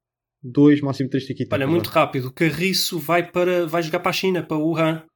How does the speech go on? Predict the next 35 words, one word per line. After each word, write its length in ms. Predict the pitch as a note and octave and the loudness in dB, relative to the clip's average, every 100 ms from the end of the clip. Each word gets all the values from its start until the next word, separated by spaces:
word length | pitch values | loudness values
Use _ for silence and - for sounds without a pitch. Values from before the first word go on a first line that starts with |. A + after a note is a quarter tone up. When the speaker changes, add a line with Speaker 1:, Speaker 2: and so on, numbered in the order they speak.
| _ | _
Speaker 1:
Epá. 380 | - A2 G#2+ A2 | 2 2 2 -10
Speaker 2:
Portanto, 300 | A2+ - - | -10 -6 -2
ele... 160 | E3 D#3 - _ _ - | -2 -2 -10 _ _ -4
Ele 140 | F3+ | -2
já 160 | E3+ F#3+ | 2 4
era, 340 | F#3+ D#3+ - | 4 4 0
reparem 320 | - E3+ E3+ | 0 2 2
que 100 | - | 0
ele, 180 | E3+ D3+ | -2 -2
ele 100 | D3+ | -4
já 120 | D3 | 0
era 100 | D#3+ | 0
conhecido 360 | D#3 C#3 - - | 0 -4 -4 -4
como 180 | D#3+ C#3+ | -2 -2
aquele 220 | C#3 D3 | -2 -4
jogador 360 | C3 C3+ C3+ C3+ | -4 -2 -2 -2
raçudo 480 | C3 - - E3 | -2 -4 -2 -2
que 80 | - | 0
mete 180 | C#3 C3 | -2 -2
a 40 | C3+ | -2
cabeça 380 | C#3+ C#3+ C#3 | 0 0 -2
onde 120 | C#3+ C3+ | -2 -2
os 80 | |
outros 220 | C3+ C3+ C#3+ | -4 -6 -6
não 80 | C#3 | -2
metem 340 | C#3 C3+ C#3+ | -2 -2 -4
o 100 | C3+ | -2
pé. 340 | D3+ D3 F#3 - - - - - - | 0 0 0 -10 -20 -20 -20 -20 -8
Ah, 340 | E3 D#3+ D#3+ - | -4 -2 -4 -6
agora, 400 | D#3+ E3 E3 F3 | 2 4 4 2
agora 240 | D#3+ E3 | 2 4
ele 100 | D#3 | 4
mete, 540 | D#3 E3 E3 F3+ E3+ | 4 2 0 0 0
agora 220 | D#3 D#3+ | 2 0
ele 100 | D#3+ | 2